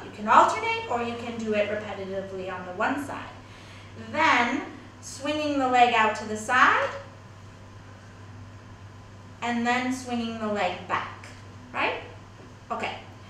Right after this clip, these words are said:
so then another one that you can do at the sink is a mini squat. I often will, uh, suggest to my clients that they actually put a seat behind them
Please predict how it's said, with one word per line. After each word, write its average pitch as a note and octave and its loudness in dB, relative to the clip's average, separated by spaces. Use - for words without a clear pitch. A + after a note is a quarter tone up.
so C#4+ 2
then C#4 4
another F#4 6
one E4 6
that C4+ -2
you C4 -4
can B3+ -2
do B3+ 0
at A#3+ 2
the A#3+ -2
sink A#3 -4
is A3+ -4
a A3 0
mini D#4 4
squat. - 2
I A#4 8
often G4 2
will, D4+ 6
uh, B3+ 4
suggest B3 0
to A#3 -2
my C4 6
clients C4 0
that A3+ 4
they B3 0
actually F#4 2
put E4 0
a D#4 2
seat D4+ -6
behind C4 2
them - -2